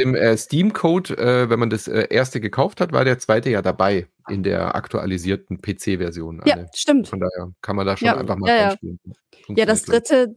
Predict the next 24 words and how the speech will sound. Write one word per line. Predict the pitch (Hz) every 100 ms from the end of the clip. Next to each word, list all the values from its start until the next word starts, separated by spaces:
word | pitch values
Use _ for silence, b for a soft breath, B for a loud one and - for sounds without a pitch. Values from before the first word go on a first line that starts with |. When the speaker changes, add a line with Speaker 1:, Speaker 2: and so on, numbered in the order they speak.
| -
Speaker 2:
wurde | 202 240 240
ja | 240 190
auch | 190
damals | - 214 220 214
auch | 196
auseinandergenommen, | 185 196 180 190 254 190 170 170 170 -
als | 170 -
Speaker 1:
Ja, | 175
Speaker 2:
das | 92
Speaker 1:
im | 127
Speaker 2:
kam. | 165 175
Speaker 1:
Koop-Modus, | 113 107 98 92 90 -
ja. | 92
Hat | 107 -
Micha | 143 -
und | 143
ich | 165
haben | -
das | 135
im | 131 98
Speaker 2:
Ja. |
Speaker 1:
Koop | - - 123
durchgespielt, | 139 - 101 - 98 95
ja. | 101